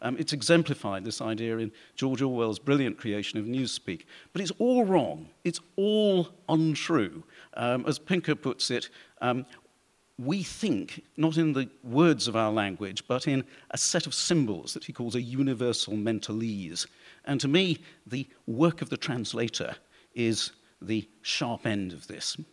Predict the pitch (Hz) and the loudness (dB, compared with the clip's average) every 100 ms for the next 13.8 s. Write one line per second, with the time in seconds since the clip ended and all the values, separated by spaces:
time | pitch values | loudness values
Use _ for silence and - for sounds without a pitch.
0 | _ - - _ _ _ _ _ - - | _ -20 -20 _ _ _ _ _ -18 0
1 | 139 180 180 180 - - - - _ _ | 4 6 6 4 0 -6 -20 -20 _ _
2 | - 110 110 - - - 160 135 151 - | -8 -6 -4 -8 -12 0 0 0 -2 -2
3 | 135 127 - _ _ _ _ 123 165 180 | -2 -4 -16 _ _ _ _ 0 2 4
4 | - - - 139 98 - 113 - 107 110 | 2 0 2 2 2 -2 -8 -2 0 0
5 | 104 101 - 104 104 92 104 98 - - | -2 -6 -4 -2 -2 -4 -6 -6 -8 -8
6 | - 104 92 - - - - - 131 131 | -4 -4 -6 -14 -20 -20 -8 -4 -2 -2
7 | - 147 - 131 107 120 107 120 117 104 | 0 -2 0 -2 -2 -6 -4 -2 0 0
8 | 110 - - 120 139 - - - 107 - | -2 -2 -4 0 0 0 -6 -4 -6 -6
9 | - - - 107 - - 117 107 - 113 | -6 -8 -6 -8 -8 -8 -4 -4 -2 -2
10 | 104 107 95 - 107 101 98 104 95 - | 0 -2 -4 -6 -6 -4 -6 -8 -6 -6
11 | 113 98 - - - - - 123 123 131 | -4 -4 -6 -20 -20 -10 -6 -2 0 0
12 | 131 - 139 147 147 120 113 113 - 104 | -4 -2 0 0 -2 -2 -2 -2 -2 -4
13 | 95 101 95 95 - 113 107 | -2 -4 -4 -6 -6 -4 -4